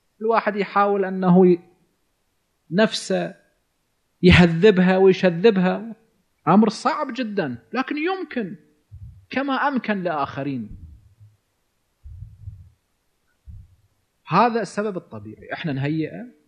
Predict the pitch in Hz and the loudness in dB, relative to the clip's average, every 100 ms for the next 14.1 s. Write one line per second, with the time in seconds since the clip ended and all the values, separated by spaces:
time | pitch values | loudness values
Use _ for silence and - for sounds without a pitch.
0 | _ _ _ _ _ _ _ _ _ _ | _ _ _ _ _ _ _ _ _ _
1 | - - 196 - 151 143 147 143 143 - | -18 -8 -6 -6 -8 -8 -6 -4 -4 -4
2 | 208 196 147 - 175 165 143 139 135 170 | -2 -2 -4 -8 -8 -8 -10 -10 -10 -8
3 | 208 - 156 170 - 131 - 156 139 131 | -6 0 4 6 4 0 -6 -6 -4 -6
4 | - 147 202 262 294 - 127 - 147 117 | -6 -8 -6 -8 -10 -6 -6 -4 -4 -4
5 | 123 151 180 156 - 113 120 143 175 _ | -4 -2 -2 -4 -6 -10 -10 -14 -18 _
6 | _ _ _ _ _ _ - 185 165 - | _ _ _ _ _ _ -10 -4 -2 -2
7 | 175 135 135 143 156 139 127 139 170 220 | -4 -4 -4 -4 -4 -4 -6 -6 -6 -8
8 | 214 220 220 151 131 123 120 - 175 160 | -6 -2 0 0 0 -4 -8 -4 -2 -2
9 | 127 - 127 139 127 127 160 - - 196 | -4 -6 -6 -6 -4 -2 -4 -6 -8 -6
10 | 220 - _ _ _ 143 135 123 131 120 | -6 -8 _ _ _ -4 -2 -4 -4 -6
11 | 117 117 113 110 104 113 _ _ _ 165 | -6 -8 -8 -8 -10 -16 _ _ _ -6
12 | 160 160 147 170 165 165 160 185 151 131 | -2 0 0 -4 -4 -4 -2 -2 -2 -4
13 | 135 127 120 123 123 117 117 113 113 123 | -6 -8 -10 -12 -12 -10 -12 -12 -14 -20
14 | 160 | -20